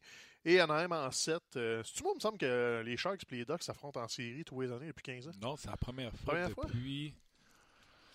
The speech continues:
Speaker 2: ah, je vais te donner un chiffre, là, genre depuis deux mille dix. Ça fait huit ans, mettons.
Speaker 1: Sais-tu que je te dis que je le réécoute du coin de l'œil ? J'ai toujours l'impression qu'ils sont
Speaker 2: Non,
Speaker 1: dans les
Speaker 2: non,
Speaker 1: pattes
Speaker 2: mais
Speaker 1: un de
Speaker 2: c'est parce
Speaker 1: l'autre,
Speaker 2: que je l'ai,
Speaker 1: puis
Speaker 2: je l'ai entendu il y a pas longtemps. Euh,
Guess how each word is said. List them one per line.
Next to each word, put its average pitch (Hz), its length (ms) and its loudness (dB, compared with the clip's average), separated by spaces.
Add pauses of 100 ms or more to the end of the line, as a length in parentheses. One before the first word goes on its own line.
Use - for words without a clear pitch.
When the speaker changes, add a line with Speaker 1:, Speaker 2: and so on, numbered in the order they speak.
(320)
Speaker 2:
ah, 120 140 -4
je 110 80 -6 (320)
vais 120 60 4
te 120 60 -6
donner 135 200 4
un 120 80 2
chiffre, 156 300 -2
là, 139 40 2
genre 127 220 0
depuis 117 240 -4
deux 139 140 4
mille 123 180 2
dix. 107 180 -4 (220)
Ça - 80 -10
fait 123 140 -2
huit 113 220 -2
ans, 123 120 -2
mettons. 101 240 -14
Speaker 1:
Sais-tu 160 220 -10
que 147 120 -4
je - 60 -8
te 151 60 -4
dis 127 100 -8
que 127 60 -8
je 131 40 -2
le 127 60 2
réécoute 127 300 0
du - 40 -10
coin 143 240 2
de 127 100 0
l'œil ? 165 180 6
J'ai 139 100 -2
toujours 196 180 8
l'impression 180 460 6
qu'ils - 80 -2
sont 156 80 0
Speaker 2:
Non, 147 60 8
Speaker 1:
dans 123 60 8
les 139 80 2
Speaker 2:
non, 127 80 6
Speaker 1:
pattes 165 140 6
Speaker 2:
mais 160 60 4
Speaker 1:
un 143 80 4
de 139 60 2
Speaker 2:
c'est - 60 -6
parce 139 160 8
Speaker 1:
l'autre, 160 40 4
Speaker 2:
que 139 100 8
je 113 80 4
l'ai, 117 300 8
Speaker 1:
puis 110 80 0
Speaker 2:
je 104 80 -6
l'ai 120 60 8
entendu 113 420 2
il 117 100 -2
y - 20 0
a 107 60 0
pas 113 120 0
longtemps. 107 460 -6 (1200)
Euh, 131 140 4